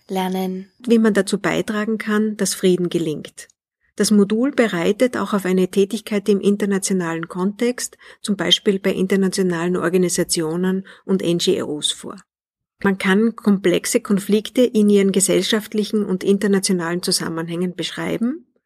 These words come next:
Speaker 2: Man kann diverse Einflüsse, wie zum Beispiel Gender, Identität,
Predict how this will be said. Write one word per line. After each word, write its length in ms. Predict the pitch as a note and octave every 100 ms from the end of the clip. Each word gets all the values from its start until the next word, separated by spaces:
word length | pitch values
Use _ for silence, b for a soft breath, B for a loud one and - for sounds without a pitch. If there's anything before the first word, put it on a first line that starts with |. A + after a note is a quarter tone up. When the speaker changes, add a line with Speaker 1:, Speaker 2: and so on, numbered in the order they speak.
| _ _ _
Speaker 2:
Man 200 | G3+ G3
kann 300 | G3 G3 A3+
diverse 480 | A3 F#3 F3 F#3 G3+
Einflüsse, 800 | D#3+ E3 G3+ A3+ A3+ - B3 A#3+ A#3
wie 140 | G3+
zum 160 | G3+ G3
Beispiel 320 | F3 - E3
Gender, 560 | - F3+ G3 G#3 G#3+ G#3+ _
Identität, 880 | G3+ G3 F3+ F3+ F3 E3+ F3+ G3+